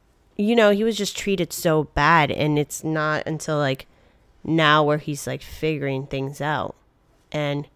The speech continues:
that is totally cool too, you know. But it's just, he brought a lot of people down with him, and that's when it's like,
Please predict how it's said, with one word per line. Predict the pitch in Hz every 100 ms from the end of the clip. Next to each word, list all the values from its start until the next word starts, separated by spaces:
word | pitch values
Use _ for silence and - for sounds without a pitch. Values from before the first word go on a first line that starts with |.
| _
that | 170 208
is | 269 -
totally | 214 214 196 -
cool | - 214 233
too, | 214 226 269 220 - _ _ _ _ _ -
you | 170
know. | 165 196
But | 180 -
it's | 185 175
just, | 180 - - _ _ _ _ _ _ _ _ _
he | - 190 180 - _ _ _ _
brought | - 165 208
a | 214
lot | 202 202
of | 202
people | 202 190 190
down | 160 165 165 196 180 160 147 151
with | 165 202 -
him, | 151 151 151 156 _ _ _ _ _ _ _ -
and | 165 156 147 151 -
that's | 160 156 - -
when | 160 147
it's | 135 - 147
like, | 131 -